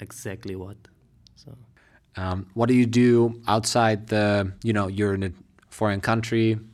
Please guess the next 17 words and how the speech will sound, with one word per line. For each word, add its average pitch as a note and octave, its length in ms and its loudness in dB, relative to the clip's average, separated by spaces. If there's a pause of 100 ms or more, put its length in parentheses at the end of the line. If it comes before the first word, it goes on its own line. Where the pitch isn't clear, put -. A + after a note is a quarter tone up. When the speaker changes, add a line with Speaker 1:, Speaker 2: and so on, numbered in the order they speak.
(420)
Speaker 2:
you G2 160 -10
probably G2 360 -2
have F#2+ 180 -2
some G#2 180 -4
time F#2+ 260 -2
to F#2 60 -10
kill. F#2 300 -6
What F#2+ 80 -4
do G#2 60 -6
you G2 120 -6
do G#2+ 220 -2
here D#2 280 -8 (180)
when F2+ 260 -12
you F2 240 -10
are E2+ 140 -8
outside E2+ 560 -8
the E2 300 -10